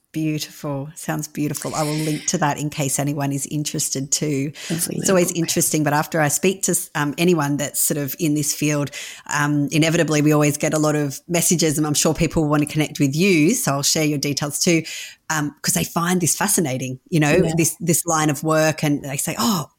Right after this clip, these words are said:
Speaker 1: I, some people say, "I didn't even know that that was a potential career option, and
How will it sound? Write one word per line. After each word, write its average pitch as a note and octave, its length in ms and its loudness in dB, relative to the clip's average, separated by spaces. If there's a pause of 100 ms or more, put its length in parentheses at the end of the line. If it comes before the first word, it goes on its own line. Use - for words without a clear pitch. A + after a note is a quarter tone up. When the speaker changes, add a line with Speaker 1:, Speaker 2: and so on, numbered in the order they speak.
Speaker 1:
I, - 100 -4 (160)
some - 180 -2
people G#3 180 2
say, E3+ 140 2
"I G#3 140 4
didn't B3+ 180 4
even E3+ 240 4
know A3+ 300 4
that F#3+ 160 0
that - 120 -2
was F#3+ 140 2
a E3+ 60 2
potential E3+ 480 0
career G#3 440 2
option, D#3 460 2
and C#3+ 160 2